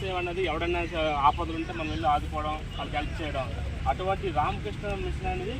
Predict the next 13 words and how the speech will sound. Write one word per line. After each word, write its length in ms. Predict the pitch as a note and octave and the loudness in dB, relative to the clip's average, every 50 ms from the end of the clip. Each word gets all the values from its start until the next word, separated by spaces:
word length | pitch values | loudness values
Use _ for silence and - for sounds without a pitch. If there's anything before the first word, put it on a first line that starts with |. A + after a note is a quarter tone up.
| - | -2
మన 120 | - F4 F4 E4+ - - - - | -2 0 0 0 0 0 0 2
స్వామికి 460 | - - - - D4+ - - - - - - | 2 2 2 2 2 0 -2 -2 -4 -2 0
సాధించి, 480 | - - - - - - - - - G#4 - - - - - - - - - - - - C#3+ | 0 0 0 0 0 -2 0 0 0 0 0 -2 -4 -4 -4 -4 -4 -4 -4 -4 -2 0 2
మన 80 | E3 F3 E3+ - - | 2 2 2 4 6
భారతదేశంలో 680 | D3+ D3+ F#3 - - - G#3 G3+ F#3+ G3+ G3+ G3+ G3+ F#3+ - | 8 8 8 6 4 2 0 0 0 0 0 0 0 0 0
ప్రతి 280 | - - - - - F#3 F3 | -2 -2 -2 0 0 0 0
ఒక్క 100 | E3+ - - | 0 0 0
ప్రాంతాల్లో 480 | E3+ E3 F3 F#3 - G#3+ G3 G3 G3+ G3+ G3 - | 0 0 0 0 2 2 2 2 2 2 2 2
మఠాలు 380 | - - - F#3+ F#3+ F#3+ F#3 - - - - | 0 2 2 4 4 2 2 0 -2 -2 -2
పెట్టి 240 | E4+ E4+ - - - - - - | 0 0 0 0 0 0 2 2
ఏర్పాటు 320 | - - - - - - - - | 0 0 0 -2 0 0 0 0
చేసి, 260 | D3+ D3 - - - D3 - - - D3+ | 0 0 0 0 0 0 0 0 2 6
వాటి 280 | D#3+ F#3 G3 - G#3+ | 6 6 6 6 2